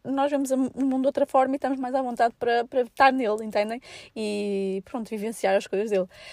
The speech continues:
E eu não me vou alongar mais, eu acho que já, já agora já me baralhei toda até no fim, mas era para vocês também terem uma ideia de que as artes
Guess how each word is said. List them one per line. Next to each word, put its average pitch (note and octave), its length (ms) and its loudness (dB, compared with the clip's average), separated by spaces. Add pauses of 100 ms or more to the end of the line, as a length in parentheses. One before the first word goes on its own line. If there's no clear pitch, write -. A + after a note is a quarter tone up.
(200)
E B3 80 -2
eu B3 80 4
não B3 80 0
me B3+ 60 -2
vou A3+ 120 2
alongar A3 220 2
mais, G#3 320 0
eu A3+ 80 8
acho A3+ 160 4
que - 80 -14
já, C4+ 240 12
já E4 160 8
agora D4 240 10
já D#4+ 180 4
me D#4+ 120 4
baralhei D4+ 320 8
toda B3 220 4
até B3 120 0
no B3 140 0
fim, A#3+ 260 0
mas A#3+ 440 0
era C4 220 0
para D#4 120 -4
vocês C#4+ 260 0
também A3+ 220 -4
terem G#3+ 240 -2
uma G#3 160 -4
ideia F#3+ 400 2
de F#3 140 -6
que F#3+ 260 0 (840)
as G3+ 160 4
artes - 560 6